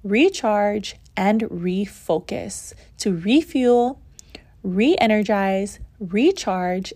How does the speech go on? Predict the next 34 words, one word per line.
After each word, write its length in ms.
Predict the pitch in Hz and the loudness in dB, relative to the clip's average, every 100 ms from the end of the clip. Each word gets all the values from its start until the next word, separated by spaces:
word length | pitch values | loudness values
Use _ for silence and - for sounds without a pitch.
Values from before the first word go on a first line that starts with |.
| - | -8
and 340 | 190 170 165 | -6 -4 -2
refocus. 880 | 185 214 220 - 180 - - - - | 0 0 -2 0 -2 0 -8 -8 -2
Four 320 | 220 208 240 | 2 4 2
things 340 | 240 220 220 | 2 0 0
that 140 | 202 - | -2 -4
you 300 | 175 175 180 | -2 -2 -4
can 400 | - 185 170 165 | -8 -8 -6 -6
do. 340 | 160 - - 196 - - - - - - | -6 -8 -8 -12 -18 -20 -20 -20 -20 -12
And 80 | 180 | -10
I 100 | 180 - | -10 -10
couldn't 440 | - 233 208 226 | -6 0 2 2
be 140 | 233 226 | 0 -2
more 260 | 202 190 | 0 0
excited 760 | 190 185 - 190 175 175 170 - | -2 -6 -8 -6 -4 -4 -4 -4
than 160 | 180 | -6
to 100 | 185 | -6
share 380 | 180 - 180 170 | -8 -8 -6 -8
this 240 | 175 180 - | -6 -8 -8
with 200 | 190 - | -10 -6
you 220 | 175 170 | -6 -6
because 640 | 165 180 - 190 175 - - | -6 -10 -8 -6 -6 -8 -12
I 160 | 190 196 | -4 0
am 260 | 202 185 | 2 0
living 600 | 180 175 170 170 180 180 | 0 -2 -2 -2 -2 0
it, 280 | 208 233 - - - - - - - - | 0 0 -6 -20 -20 -20 -20 -20 -20 -16
breathing 500 | - 190 185 180 180 | -4 0 0 0 -2
it, 300 | 180 180 202 - - | -2 -4 -6 -12 -20
feeling 680 | - - 185 185 180 175 | -20 -14 -6 -4 -2 -4
it, 260 | 175 175 - | -4 -6 -8
and 180 | 185 - | -12 -14
putting 340 | - 208 185 196 | -12 -6 -2 0
it 180 | 196 - | -2 -4
in 260 | 180 170 - | -6 -6 -6
action 680 | - 175 - - 180 185 190 | -12 -12 -12 -8 -4 -4 -6